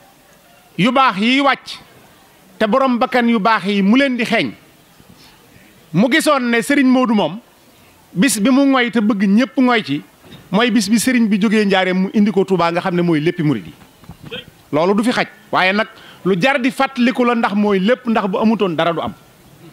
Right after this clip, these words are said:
Ñi ngi sant bu baax nag, di sant ne njaboot gi ñu fi bàyyi seen xel fu nu toll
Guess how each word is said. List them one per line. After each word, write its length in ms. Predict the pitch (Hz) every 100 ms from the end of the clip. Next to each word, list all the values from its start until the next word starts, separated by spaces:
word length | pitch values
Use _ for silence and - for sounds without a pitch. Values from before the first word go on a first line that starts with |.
| - - - - -
Ñi 80 | 175
ngi 80 | 190
sant 260 | 196 160 165
bu 120 | 139
baax 220 | 160 185
nag, 140 | 156 - - - -
di 80 | 143
sant 240 | 160 170 165
ne 240 | 165 170
njaboot 380 | 175 180 170 156 131
gi 200 | 160 254 -
ñu 160 | 170 180
fi 120 | 160
bàyyi 360 | 165 143 98 - _ - _ _ - - - - -
seen 260 | - 226 214
xel 200 | 190 208
fu 120 | - 240
nu 80 | 214
toll 280 | 214 127